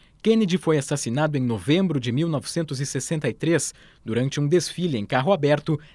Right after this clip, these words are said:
na cidade de Dallas, no Texas. Mil novecentos e sessenta e seis, aniversário de cinquenta e três anos do município de Ajuricaba, no noroeste do estado.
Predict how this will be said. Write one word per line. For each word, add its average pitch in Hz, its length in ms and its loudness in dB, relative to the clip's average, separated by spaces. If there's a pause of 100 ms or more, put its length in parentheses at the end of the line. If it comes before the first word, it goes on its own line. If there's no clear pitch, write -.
na 143 160 -2
cidade 131 420 -4
de 143 100 -4
Dallas, 120 540 2
no 139 140 2
Texas. - 720 -2 (1600)
Mil 190 240 6
novecentos 151 520 0
e 147 60 -2
sessenta 147 440 0
e - 40 -2
seis, - 460 0 (300)
aniversário 139 680 2
de 143 120 -2
cinquenta 139 540 0
e 127 60 2
três 123 280 0
anos 147 260 0
do 135 100 -2
município 139 500 -2
de 127 320 -6
Ajuricaba, 160 840 4
no 113 120 -2
noroeste 147 540 -2
do 139 100 -2
estado. 104 600 -2